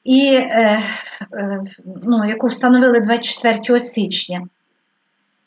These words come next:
От, я також, е, тут добавляю до цього відео, щоб ви могли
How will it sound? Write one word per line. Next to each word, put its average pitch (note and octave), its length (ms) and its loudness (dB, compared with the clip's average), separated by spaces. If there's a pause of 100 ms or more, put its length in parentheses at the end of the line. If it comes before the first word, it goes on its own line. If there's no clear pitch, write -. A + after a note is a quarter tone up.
(1700)
От, A3+ 340 -2
я C4 160 2
також, B3 600 -2
е, G#3 240 2
тут G#3 260 -2
добавляю G3+ 680 -2
до G3+ 120 -4
цього G3+ 420 -4
відео, G3+ 580 -4 (280)
щоб G#3 340 -4
ви A#3+ 200 2
могли G#3+ 640 0